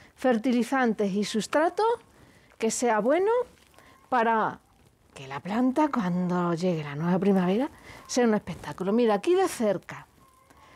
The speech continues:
las raíces que tiene, gordas, en el centro. Incluso se, se le ven y, y está, como veis, completamente sana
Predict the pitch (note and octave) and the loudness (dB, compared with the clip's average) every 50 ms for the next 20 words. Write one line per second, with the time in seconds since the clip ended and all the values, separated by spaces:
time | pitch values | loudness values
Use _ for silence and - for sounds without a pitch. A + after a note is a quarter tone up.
0 | - - - - - G#3+ B3 C4+ C#4+ C4+ A#3+ A#3 G3+ G3 G3+ - - - - - | -20 -20 -14 -4 0 2 4 4 4 4 4 2 2 0 -2 -4 -8 -12 -14 -16
1 | _ _ - A3 G3 G#3+ G#3 G#3 A#3 D#4 E4 - G4+ F#4 - - C#4 A3 B3 A#3+ | _ _ -10 -8 -4 -2 0 0 2 0 0 -2 -4 -4 -2 -2 -2 0 0 0
2 | B3 C4 D#4 G4+ A4+ - - _ _ _ _ - - - - _ _ _ - - | 2 2 2 0 0 -2 -6 _ _ _ _ -20 -20 -20 -20 _ _ _ -20 -20
3 | - - - - F#3 E3+ F3 G3 G3+ G3 D3+ C#3 D3+ D3+ - - - - - - | -20 -16 -10 -6 -2 0 2 2 2 0 0 -4 -6 -12 -14 -16 -18 -18 -20 -8
4 | - - G#3+ G3+ F#3 F3+ E3+ - - G#3 F#3+ F#3 D#3+ - - C#3+ D3 - - - | 0 2 2 4 4 2 2 0 0 0 2 0 0 -4 -8 -14 -14 -16 -18 -20
5 | - - - - A3+ A3+ A3+ - G#3+ A3 G#3+ - - G#3+ - - G#3 A3 - - | -20 -14 -6 0 2 2 2 2 2 0 0 0 0 -2 -2 -2 -2 -2 -2 -2
6 | - - F#3+ F#3 F3+ F3+ G3 A#3+ E4 F4 C#4+ - - - - - - _ _ - | -4 -4 -2 0 0 2 2 2 2 0 -2 -4 -8 -18 -20 -20 -20 _ _ -8
7 | F3 E3+ E3 - - F#3 F#3 E3 D3 - - F#3 F#3 A3 D4 F4+ - - - - | -6 -6 -6 -8 -8 -6 -6 -6 -6 -6 -4 -2 0 0 0 -2 -4 -6 -14 -10
8 | - F#3+ F3 E3 E3 F3+ A3+ D4+ E4 - - - - F#3+ F3 F3 E3 F#3 A3 C4 | -6 -4 -4 -2 0 2 2 2 2 0 -4 -10 -8 -4 -4 -2 0 0 2 2
9 | C#4+ B3 A3+ B3 C#4 D#4 - - F#4+ G#4 A4 - - - - - - - - - | 2 2 4 4 2 2 0 0 2 0 0 0 -6 -20 -20 -20 -20 -20 -20 -20
10 | - - - - - B3+ A3+ C4 D4+ F4 F#4 F#4+ - | -14 -10 -6 -2 0 2 2 4 4 2 2 -2 -4